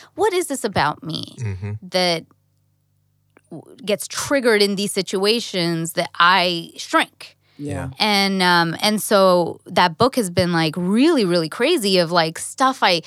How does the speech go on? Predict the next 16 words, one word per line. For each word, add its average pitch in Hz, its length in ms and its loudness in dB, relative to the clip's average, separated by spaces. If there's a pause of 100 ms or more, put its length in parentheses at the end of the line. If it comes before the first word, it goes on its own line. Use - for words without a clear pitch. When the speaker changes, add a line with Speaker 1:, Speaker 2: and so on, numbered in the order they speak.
(200)
Speaker 1:
as 202 160 0
you 202 100 -2
read 175 240 0
it, 220 260 4
it's, 190 140 -2
like, 170 220 0
almost 269 260 2
like 214 80 -4
a 151 60 0
textbook. 180 680 -2 (640)
So - 120 -8
it 202 60 -2
is 262 100 0
a 294 60 2
hard 254 320 4
read. 151 320 -6